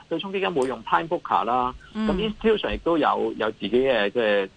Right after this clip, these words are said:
Speaker 1: 即係 trade-，trading 嘅方法，所以就唔一定透過呢兩間出嘅。
Speaker 2: 嗯。
Speaker 1: 咁但係，即係同埋 total 佢就集咗，呃，十個 billion 美金啦。
Speaker 2: 嗯。
Speaker 1: 咁亦都可能係啲X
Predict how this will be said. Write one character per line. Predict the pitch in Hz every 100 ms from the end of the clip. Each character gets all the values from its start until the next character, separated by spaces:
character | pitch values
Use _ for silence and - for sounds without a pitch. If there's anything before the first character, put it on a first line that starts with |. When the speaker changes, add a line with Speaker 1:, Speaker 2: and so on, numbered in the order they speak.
| - -
Speaker 1:
即 |
係 | 104 98
trade-，trading | - 139 - 160 151 95
嘅 | -
方 | 127
法， | 120
所 | - 202
以 |
就 | 151
唔 | 107
一 | 190
定 | 131
透 | 117 117
過 | 120
呢 | 143
兩 | 113
間 | 127 127
出 | 139
嘅。 | - 90 - - 220
Speaker 2:
嗯。 | 196 175
Speaker 1:
咁 | 147 214 254
但 | 139 139
係， | 143 135 131 127 127 - - - - - - - - - -
即 |
係 |
同 | 160
埋 | 127
total | - 269 - 110
佢 | 127 131
就 | 123
集 | - 120 -
咗， | 117 127 160 160 -
呃， | 110 104 104 -
十 |
個 | 107 123
billion | - 156 117 92
美 | 92 98 107
金 | 135 131
啦。 | 127 135 -
Speaker 2:
嗯。 | 262 269
Speaker 1:
咁 | 220
亦 | -
都 | - 254
可 | - 165 233
能 | 123
係 | 123
啲 | 135
X | 202